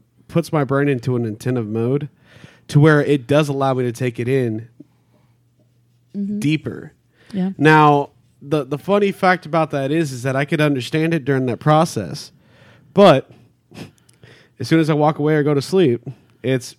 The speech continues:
Speaker 1: rereading that pro-, same situation or same part of that book over again to retract it. And I learn more things every time I do it. And that's the conversation that, uh, Dave and I had the other day is, is the fact of the matter is, is that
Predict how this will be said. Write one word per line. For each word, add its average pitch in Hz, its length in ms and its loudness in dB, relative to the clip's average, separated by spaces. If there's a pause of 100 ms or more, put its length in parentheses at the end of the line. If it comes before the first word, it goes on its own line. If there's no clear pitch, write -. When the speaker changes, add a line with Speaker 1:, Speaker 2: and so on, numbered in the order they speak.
Speaker 1:
rereading 147 440 2
that 139 180 -2
pro-, 143 260 -2 (160)
same 147 560 0
situation 135 840 -4 (140)
or 110 80 -8
same 131 240 -4
part 143 160 -2
of 139 60 -4
that 135 160 -4
book 143 200 -4
over 135 200 -4
again 110 360 -6 (420)
to 135 100 0
retract 147 480 0
it. 110 120 -4
And 135 120 -2
I 135 40 -2
learn 151 280 -2
more 143 240 0
things 131 400 -4
every 123 160 -6
time 127 180 -2
I 117 80 0
do 131 160 0
it. 104 120 -2
And 101 100 -2
that's 139 140 2
the 151 60 -2
conversation 135 520 -2
that, 120 220 -2 (540)
uh, 120 260 2
Dave 147 200 2
and 131 80 2
I 120 100 2
had 120 200 0
the 117 100 -2
other 113 140 -4
day 127 240 0
is, 117 380 -4
is 117 260 -8
the 120 60 -14
fact 120 280 -4
of 113 80 -8
the 113 80 -8
matter 117 260 -2
is, 113 160 -4
is 113 140 -10
that 110 300 -8